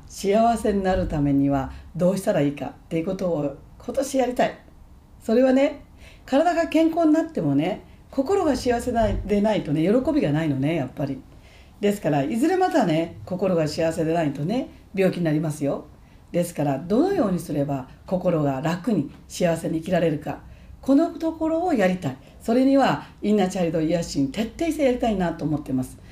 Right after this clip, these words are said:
去年私、農業、自然農、豊受け自然農をやってきました。で、もちろん今年も農業をやりますけどもね、えー、それにプラスして、人間の心を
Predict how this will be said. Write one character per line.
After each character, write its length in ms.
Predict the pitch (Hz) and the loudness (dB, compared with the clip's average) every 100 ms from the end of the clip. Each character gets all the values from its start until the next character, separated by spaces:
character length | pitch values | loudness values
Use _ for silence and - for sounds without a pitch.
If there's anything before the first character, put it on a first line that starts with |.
| - - | -20 -8
去 100 | - | 0
年 200 | 339 330 | 4 4
私、 560 | 247 214 220 214 175 151 - | 4 2 -2 -2 -2 -4 -2
農 240 | 202 262 | 2 4
業、 220 | 262 180 - - - | 4 2 -2 -8 -20
自 200 | - 208 | -6 0
然 240 | 208 269 269 | 4 4 4
農、 220 | 165 - - - | 2 -2 -12 -2
豊 200 | 170 254 | 2 4
受 40 | |
け 60 | 269 | 4
自 160 | 285 262 | 2 2
然 180 | 269 | 4
農 60 | 254 | 4
を 40 | 165 | 4
や 80 | 156 | 2
っ 20 | |
て 120 | 165 | 0
き 80 | 165 | 0
ま 80 | 147 | -2
し 60 | |
た。 180 | - 131 - - - - - | -2 -8 -10 -20 -20 -20 -6
で、 120 | 247 | 0
も 140 | 226 247 | 2 2
ち 120 | 381 | 4
ろ 100 | 381 | 2
ん 60 | 294 | 2
今 100 | 277 | 2
年 220 | 294 302 | 2 4
も 320 | 311 247 156 - - | 4 4 0 -6 0
農 180 | 220 247 | 2 4
業 120 | 202 | 4
を 40 | |
や 120 | 165 | 2
り 100 | 175 | 2
ま 100 | 202 | 0
す 120 | 247 - | -2 -4
け 80 | |
ど 100 | 156 | -4
も 140 | 131 135 | -2 0
ね、 180 | 160 196 - - - - | -2 -4 -12 -20 -12 -2
え 540 | 185 170 151 139 139 | 2 2 2 0 -2
ー、 120 | - | -6
そ 100 | - | 0
れ 100 | 262 | 2
に 180 | 302 311 | 4 4
プ 120 | 302 | 2
ラ 120 | 277 285 | 0 0
ス 160 | 294 | 0
し 60 | 269 | -2
て、 380 | - 240 139 - - - - | 0 0 0 -6 -20 -20 -4
人 220 | 202 214 | 0 2
間 160 | 220 226 | 2 0
の 140 | 220 | -2
心 520 | 220 214 247 254 - - - - - - - | -6 -4 0 2 0 -6 -20 -20 -20 -20 -8
を 340 | 196 240 247 | 0 2 2